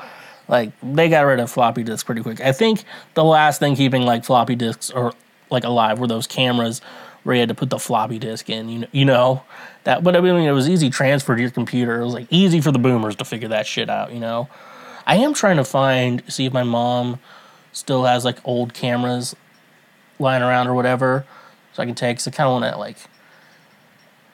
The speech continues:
go on adventures and take, like, cool photos on that, you know, and with, like, the quality's not as good, but it's, like, a cool memory time keep.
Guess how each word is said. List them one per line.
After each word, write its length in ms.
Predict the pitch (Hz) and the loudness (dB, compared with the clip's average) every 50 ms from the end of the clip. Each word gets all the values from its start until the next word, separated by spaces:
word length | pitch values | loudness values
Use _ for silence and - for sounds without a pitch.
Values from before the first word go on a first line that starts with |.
| _ - _ _ _ _ _ _ _ - | _ -20 _ _ _ _ _ _ _ -2
go 140 | 135 139 135 | 2 2 4
on 120 | 131 131 | 4 2
adventures 640 | 131 127 120 131 127 123 113 - 131 123 120 120 113 | 0 0 0 0 0 -2 -2 -4 -4 -2 -2 -4 -4
and 140 | 113 117 110 | -6 -10 -10
take, 400 | - - 123 120 113 - - - _ _ _ _ _ _ _ _ | -8 -6 -6 -6 -6 -8 -14 -20 _ _ _ _ _ _ _ _
like, 160 | - - - _ _ _ | -14 -14 -14 _ _ _
cool 300 | - - 139 135 131 117 | -4 0 2 2 2 2
photos 440 | - - 123 120 120 120 117 117 113 | 0 2 2 2 2 2 2 0 0
on 160 | 120 117 113 | -2 -2 -2
that, 280 | 117 113 117 117 113 113 | -4 -4 -4 -6 -6 -6
you 100 | 117 120 | -8 -6
know, 240 | 120 120 117 117 | -6 -4 -4 -4
and 140 | 117 117 135 - - - - - - - - _ | -4 -6 -8 -12 -14 -20 -20 -20 -20 -20 -20 _
with, 160 | - - 117 117 | -8 -8 -6 -4
like, 220 | 113 113 - _ | -6 -6 -6 _
the 80 | 127 127 | -10 -8
quality's 420 | - - 120 117 113 117 120 123 | -2 -2 -2 0 0 -2 -2 0
not 180 | 127 127 123 117 | 2 2 2 0
as 100 | 110 113 | -2 -2
good, 260 | 113 120 120 120 120 | -2 -2 -2 0 -2
but 120 | 120 113 | -4 -4
it's, 160 | 120 117 - | -4 -6 -4
like, 200 | - 123 110 - | -6 -6 -6 -6
a 60 | 120 123 | -10 -12
cool 560 | _ - - 135 131 127 127 123 123 131 135 _ _ - - - - - - - - - _ _ | _ -8 -4 -2 -2 0 0 -2 -2 -4 -8 _ _ -20 -20 -20 -20 -20 -20 -20 -20 -20 _ _
memory 280 | 117 123 123 127 123 | -2 0 0 0 0
time 220 | - 131 120 117 117 | 0 0 0 0 -2
keep. 280 | - 123 117 113 - | -2 -2 -4 -4 -4